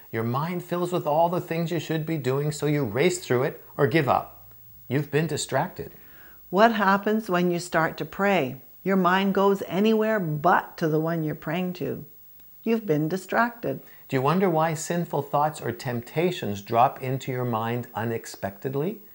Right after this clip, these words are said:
Speaker 1: They are attempts to distract you, so your imagination fills with those topics and leads you in the wrong direction.
Speaker 2: We think one of the enemy's most common and successful weapons of distraction is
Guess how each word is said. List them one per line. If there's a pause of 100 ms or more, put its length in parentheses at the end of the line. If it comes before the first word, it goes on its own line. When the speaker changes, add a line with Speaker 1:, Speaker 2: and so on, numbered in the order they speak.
(340)
Speaker 1:
They
are
attempts
to
distract
you,
so
your
imagination
fills
with
those
topics
and
leads
you
in
the
wrong
direction. (560)
Speaker 2:
We
think
one
of
the
enemy's
most
common
and
successful
weapons
of
distraction
is